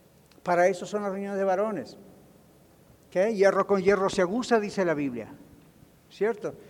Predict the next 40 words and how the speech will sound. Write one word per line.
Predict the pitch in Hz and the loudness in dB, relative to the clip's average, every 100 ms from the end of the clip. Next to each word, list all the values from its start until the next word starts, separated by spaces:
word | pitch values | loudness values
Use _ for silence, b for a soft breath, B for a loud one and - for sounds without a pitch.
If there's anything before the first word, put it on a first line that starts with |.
| B - | B -18
Entonces, | 135 165 160 165 151 - | -8 -6 -6 -6 -8 -8
las | 139 131 143 | -8 -8 -6
hermanas | 151 160 196 214 | -4 -4 -4 -4
están | 208 220 | -4 -4
en | 214 | -4
el | 208 | -6
té | 208 | -4
con | 208 220 | -4 -2
Elsa, | 262 - 160 | -4 -2 -6
para | 151 135 151 | -4 0 0
eso | 196 233 | 0 -4
está | - 202 | -4 -2
Elsa | 214 208 | -2 -4
hace | 208 202 | -8 -10
siete | - 208 165 | -6 -6 -2
años | 202 214 | -4 -6
enseñando | 202 175 185 196 190 | -8 -6 -8 -4 -4
a | |
las | 180 | -4
mujeres, | 180 202 202 | -4 -2 -2
ocho | 190 196 196 | -2 -4 -4
años. | 208 170 135 B B B - | -4 -6 -10 B B B -4
Hierro | 147 170 175 | -2 0 0
con | 180 | 0
hierro | 185 190 185 | 2 0 0
se | 202 | 0
aguza, | 190 220 - 113 | 0 -2 -4 -6
hablan | 123 156 | -2 -2
de | 170 | -4
temas | 165 185 185 | -6 -4 -2
de | 185 | -4
mujeres, | 185 - 202 143 | -6 -4 -4 -4
nosotros | 120 - 143 151 | -6 -12 -6 -2
hablamos | 170 180 170 | -2 -4 -6
temas | 190 185 185 | -6 -4 0
de | |
varones. | 185 180 190 175 113 - B B B B B _ | 0 0 0 -2 -6 -14 B B B B B _
¿Ven? | 147 160 190 - - | -6 -4 -6 -16 -16
Entonces, | - 139 160 156 165 156 139 | -14 -4 -4 -2 -2 -2 0
ah, | 143 131 123 | -2 0 -2